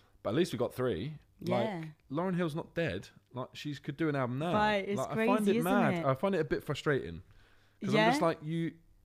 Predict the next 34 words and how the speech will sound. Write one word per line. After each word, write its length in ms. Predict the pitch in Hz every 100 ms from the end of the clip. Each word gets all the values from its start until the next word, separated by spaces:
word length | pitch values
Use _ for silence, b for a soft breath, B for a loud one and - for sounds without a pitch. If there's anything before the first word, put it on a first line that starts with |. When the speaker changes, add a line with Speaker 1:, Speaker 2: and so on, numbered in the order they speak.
| _ _ -
Speaker 1:
you're 140 | 143
so 520 | - - - 160 175
talented. 420 | 147 120 78 65
Like, 160 | 113 120
so, 280 | - - 165
Speaker 2:
I 40 |
Speaker 1:
so 60 | 220
Speaker 2:
know, 100 | 320
it's 240 | 381 240 -
Speaker 1:
talented. 40 |
Speaker 2:
true. 100 | 339
You 200 | 302 214
think 220 | 202 285
she's 140 | 214 226
not 160 | 220
around 240 | 208 220 226
anymore, 360 | 196 180 180 185
innit? 260 | 196 175
Like, 180 | 175 -
the 80 | 170
fact 200 | - 220
Speaker 1:
Yeah, 80 | 170
Speaker 2:
that 80 | 185
we've 100 | 175
Speaker 1:
it 40 | 165
Speaker 2:
got 80 | 196
Speaker 1:
feels 100 | 202
Speaker 2:
that 140 | 180
Speaker 1:
like 120 | 175
Speaker 2:
age 200 | 208 190
going, 240 | - 170 165
and 140 | 180
that's 180 | 170 -
it. 100 | -